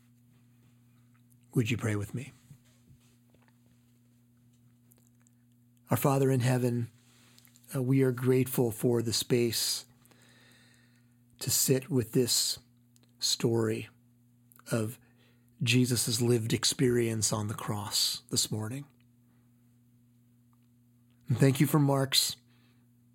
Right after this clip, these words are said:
narrative and for the way that it so powerfully and vividly shows us the loneliness,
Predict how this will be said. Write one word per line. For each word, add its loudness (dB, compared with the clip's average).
narrative 0
and 4
for 4
the 4
way 4
that 4
it 0
so 2
powerfully 2
and 2
vividly 0
shows 0
us -6
the -2
loneliness, 2